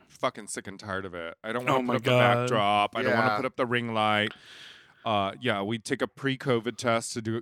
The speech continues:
Speaker 1: to go do it. Um, and, uh, and it's, it's fun. I love, I love connecting with Mick. I forget how fucking young, um, Kate is, you know? Like,
Speaker 2: Yeah.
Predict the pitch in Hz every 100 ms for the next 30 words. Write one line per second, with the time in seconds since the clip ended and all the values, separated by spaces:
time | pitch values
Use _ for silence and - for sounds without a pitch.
0 | - 123 110 104 110 101 101 104 - _
1 | 95 92 92 90 107 131 _ - 95 92
2 | 92 85 92 87 85 85 _ 127 123 127
3 | - - - 175 - 247 151 131 151 160
4 | 156 165 185 208 202 196 226 180 143 135
5 | 127 139 139 143 - 190 214 - 147 170
6 | 160 160 _ _ _ - - 147 - 147
7 | 131 131 131 139 139 143 - 123 107 101
8 | 95 87 _ _ _ _ _ - - 139
9 | 127 98 73 90 - 120 104 113 135 117
10 | 110 139 131 110